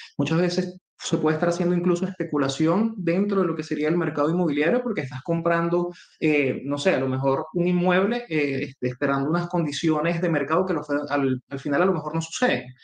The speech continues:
No sé, compras un inmueble esperando que a lo mejor haya una obra pública, una escuela, una vía de tren,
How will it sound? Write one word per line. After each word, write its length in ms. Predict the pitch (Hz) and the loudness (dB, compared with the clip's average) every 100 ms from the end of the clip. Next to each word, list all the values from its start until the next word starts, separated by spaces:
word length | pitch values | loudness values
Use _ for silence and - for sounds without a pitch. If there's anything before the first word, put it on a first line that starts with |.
| - - | -16 -4
No 80 | 139 | 0
sé, 220 | 135 123 | 2 0
compras 280 | 135 143 156 | -2 0 0
un 120 | 170 | 2
inmueble 420 | 160 180 196 190 | 2 4 4 2
esperando 440 | 190 151 143 151 160 | -2 -6 -4 -2 0
que 100 | 165 | 0
a 20 | |
lo 80 | 147 | 0
mejor 240 | 135 143 | 0 2
haya 140 | 147 | 2
una 180 | 151 151 | 0 2
obra 240 | 147 147 151 | 2 2 4
pública, 360 | 190 165 147 131 | 4 4 0 -8
una 140 | 143 | -10
escuela, 600 | - - 180 170 156 147 - _ - | -8 2 4 4 2 -4 -10 _ -4
una 240 | 143 143 | 0 2
vía 180 | 143 151 | 2 4
de 100 | 127 | 2
tren, 600 | 127 165 185 180 170 160 | 4 2 4 2 -2 -6